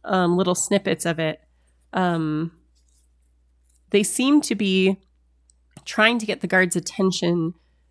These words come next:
saying that they think someone is a changeling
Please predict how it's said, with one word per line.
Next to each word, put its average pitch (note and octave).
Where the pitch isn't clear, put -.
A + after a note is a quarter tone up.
saying G3
that -
they F#3+
think F#3
someone F3
is D#3
a D#3
changeling F3